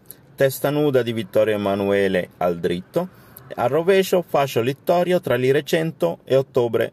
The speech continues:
millenovecentoventidue. Millenovecentoventitré, prima prova R cinque,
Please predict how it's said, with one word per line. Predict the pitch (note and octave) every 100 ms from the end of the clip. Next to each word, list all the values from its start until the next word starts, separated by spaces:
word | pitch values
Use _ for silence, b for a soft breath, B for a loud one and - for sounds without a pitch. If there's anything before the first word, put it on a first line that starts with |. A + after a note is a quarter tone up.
| _
millenovecentoventidue. | A2+ A2 G2+ G2 G2 - F#2+ F#2+ F#2 F2+ E2 D2 D2 - - - B B B B B B -
Millenovecentoventitré, | A#2+ C#3+ D#3 D#3 D#3 C#3+ E3 D#3 E3 E3 D#3+ C#3 F#3 G3 G3 - - - - -
prima | - B2 B2 A#2
prova | C3 B2+ A#2 G2+ F#2
R | - G2 G2 F#2+
cinque, | - G#2+ A#2 C#3+ G3